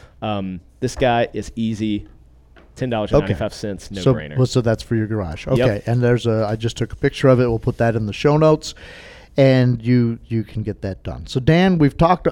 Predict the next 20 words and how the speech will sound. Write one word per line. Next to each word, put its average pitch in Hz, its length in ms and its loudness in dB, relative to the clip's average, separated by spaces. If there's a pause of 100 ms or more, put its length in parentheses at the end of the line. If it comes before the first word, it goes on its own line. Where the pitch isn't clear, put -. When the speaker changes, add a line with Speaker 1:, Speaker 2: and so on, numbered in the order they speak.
Speaker 2:
about 131 320 2
bicycling 139 540 2
for - 160 -4
an 110 120 -4
hour 135 560 0
again. 117 560 0 (400)
Can't 143 140 4
Speaker 1:
It's, 127 80 0
Speaker 2:
believe 127 320 2
Speaker 1:
it - 20 4
goes 175 160 4
Speaker 2:
it. - 40 -10
Speaker 1:
by 147 120 2
so 127 180 -4
fast. - 600 -10
Speaker 2:
It - 220 0
does, 160 420 4
and, 131 220 4
and 135 200 4
I, 127 100 6